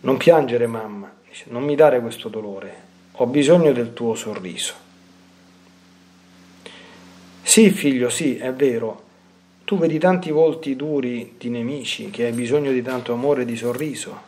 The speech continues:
ma qui, vedi, c'è chi ti ama per tutti." Ecco qui, ancora un altro exploit dell'amore di Maria,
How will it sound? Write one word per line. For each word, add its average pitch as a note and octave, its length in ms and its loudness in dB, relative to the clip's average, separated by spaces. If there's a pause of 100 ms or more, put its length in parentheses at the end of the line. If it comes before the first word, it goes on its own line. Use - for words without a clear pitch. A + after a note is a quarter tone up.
(680)
ma C3+ 140 -4
qui, F3 420 0
vedi, C#3+ 480 0 (1200)
c'è A#2+ 220 -8
chi B2 200 -12
ti A#2+ 160 -6
ama A2 260 -6
per G#2+ 180 -12
tutti." - 420 -20 (400)
Ecco - 340 -14
qui, - 160 -16
ancora - 380 -10
un A2+ 100 -8
altro A2 500 -4 (440)
exploit A2+ 840 2 (680)
dell'amore C3 600 6
di B2+ 100 0
Maria, B2+ 540 0